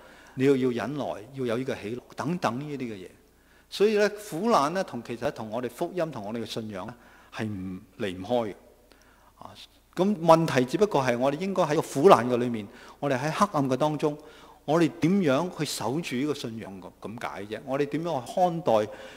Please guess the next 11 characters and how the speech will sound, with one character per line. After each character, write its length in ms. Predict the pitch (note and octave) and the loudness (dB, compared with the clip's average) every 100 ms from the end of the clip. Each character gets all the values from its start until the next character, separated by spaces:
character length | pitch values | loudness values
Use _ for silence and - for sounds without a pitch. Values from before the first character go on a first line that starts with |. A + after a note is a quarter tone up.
| - | -10
呢 100 | - | -2
個 120 | F3+ C3+ | 2 2
信 260 | C3+ G#2+ | 0 -4
仰 220 | G#2 F#2+ | -4 -8
嘅， 100 | G2+ G2 - - _ _ | -8 -14 -20 -20 _ _
誒， 320 | A2 F#2 F2+ F#2 | -10 -8 -8 -10
嘅 140 | G2 | -10
咁 280 | G2 G#2 - | -8 -8 -8
解 140 | G2 | -8
嘅 100 | F#2 | -10
啫？ 100 | F2 | -12